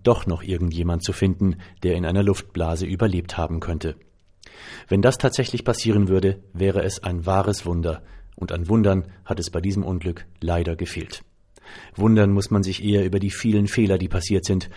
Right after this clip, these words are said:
über das grob fahrlässige Verhalten des Kapitäns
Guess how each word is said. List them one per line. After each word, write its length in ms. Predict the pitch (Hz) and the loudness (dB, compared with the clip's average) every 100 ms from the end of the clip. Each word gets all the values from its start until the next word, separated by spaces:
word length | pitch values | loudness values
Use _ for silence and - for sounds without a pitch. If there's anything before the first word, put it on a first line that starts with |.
| - | -12
über 180 | - 98 | -2 2
das 220 | 98 95 | 2 0
grob 240 | - 104 104 | 2 2 2
fahrlässige 500 | 101 95 95 95 101 | 2 2 2 0 0
Verhalten 460 | 104 95 95 107 | 2 2 2 2
des 160 | 95 90 | 0 0
Kapitäns 600 | 104 107 107 113 101 - | -2 0 4 4 4 0